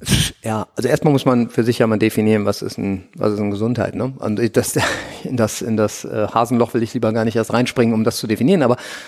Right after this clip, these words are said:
aber ich glaub, was man wirklich für sich selber klarstellen muss, ist, dass wenn du heute zehn Leute in Deutschland danach fragen würdest, jeden Alters, was ist denn Gesundheit, dann ist eine Sache ziemlich konform.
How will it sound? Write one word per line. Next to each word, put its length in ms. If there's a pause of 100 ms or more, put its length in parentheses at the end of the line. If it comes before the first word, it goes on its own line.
(160)
aber 300
ich 60
glaub, 180
was 140
man 180
wirklich 240
für 80
sich 160
selber 400 (320)
klarstellen 400
muss, 220
ist, 220
dass 140
wenn 140
du 100
heute 400
zehn 300
Leute 240
in 160
Deutschland 400
danach 240
fragen 400
würdest, 320
jeden 240
Alters, 580
was 160
ist 140
denn 80
Gesundheit, 480 (880)
dann 220
ist 100
eine 240
Sache 180
ziemlich 300
konform. 540